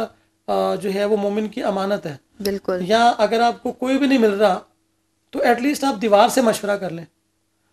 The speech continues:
Speaker 1: तो दीवार ही आपको बता दे, ये हजू-, हजूर नबी करीम सल्लल्लाहु अलैहि वसल्लम की हदीस है ये।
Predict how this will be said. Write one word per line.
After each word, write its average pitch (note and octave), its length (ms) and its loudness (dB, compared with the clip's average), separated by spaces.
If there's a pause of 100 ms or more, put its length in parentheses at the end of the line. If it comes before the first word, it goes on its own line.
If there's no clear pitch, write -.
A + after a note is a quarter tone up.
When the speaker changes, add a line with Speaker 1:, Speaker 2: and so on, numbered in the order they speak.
(120)
Speaker 1:
तो B3 60 -6
दीवार A3 320 2
ही C4 80 0
आपको B3+ 240 -2
बता G#3 260 -4
दे, G#3 100 -6
ये A3 200 -6
हजू-, G#3 320 -4
हजूर A3 380 -2
नबी G#3 200 -6
करीम A#3 160 -8
सल्लल्लाहु A3 320 -8
अलैहि A3 140 -10
वसल्लम G#3+ 180 -4
की A3 60 -4
हदीस A#3+ 160 -4
है F3 120 -4
ये। D#3 100 -12